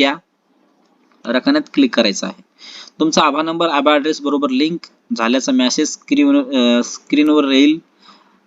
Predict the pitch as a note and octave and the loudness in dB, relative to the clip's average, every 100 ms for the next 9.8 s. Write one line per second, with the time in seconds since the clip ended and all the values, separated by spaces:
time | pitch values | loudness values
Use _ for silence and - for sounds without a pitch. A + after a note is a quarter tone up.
0 | _ - C3+ D#3+ C#3 D3 D3+ C#3+ C#3+ D3+ | _ -4 0 0 0 0 0 0 -4 -2
1 | E3+ F#3 - C#3+ A#2+ - - A2 G2+ F#2+ | -6 -10 -4 0 0 -2 -6 -6 -6 -6
2 | - A#2 - - D#3+ - D3+ C#3+ C#3+ C#3 | -4 -2 -2 0 -2 2 0 2 2 2
3 | D3 D3 C3+ B2+ B2 A#2+ C#3 C3+ D3 D#3+ | 0 -2 -2 0 0 0 2 4 6 6
4 | D3+ - D#3 D#3 B2 C3 B2 A#2+ C3+ D3+ | 4 2 -2 -2 -2 0 2 0 0 0
5 | D3+ D3+ C#3 B2 A#2+ C#3 D#3 C#3 C#3 C3 | 2 2 2 2 0 0 2 2 4 2
6 | - A#2+ A#2+ B2 B2 A2+ B2+ - A#2 B2 | 0 0 2 2 0 0 -4 -6 -6 -6
7 | B2 A#2 B2 A#2+ A#2+ A#2+ - C#3 - _ | -6 -4 -4 -2 0 0 -2 -6 -8 _
8 | A#2+ B2 A#2+ - - D3 D3+ C#3+ C#3 C#3 | -2 -2 -4 -6 2 2 4 2 2 2
9 | D3 B2+ C#3 C3 A#2+ C3 A#2+ C#3 | 0 2 2 2 2 -2 -2 -6